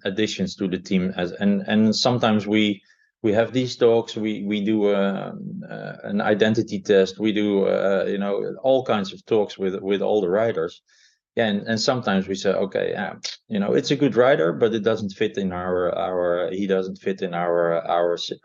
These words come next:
our team, so we don't do it."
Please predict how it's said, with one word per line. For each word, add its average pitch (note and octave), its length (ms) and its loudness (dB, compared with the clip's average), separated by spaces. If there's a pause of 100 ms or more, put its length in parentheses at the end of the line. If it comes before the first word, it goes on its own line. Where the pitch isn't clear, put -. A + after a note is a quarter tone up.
our F2+ 360 2 (160)
team, G#2+ 420 0 (220)
so - 200 2
we G2 140 4
don't G2+ 280 4
do - 260 -2
it." - 120 -16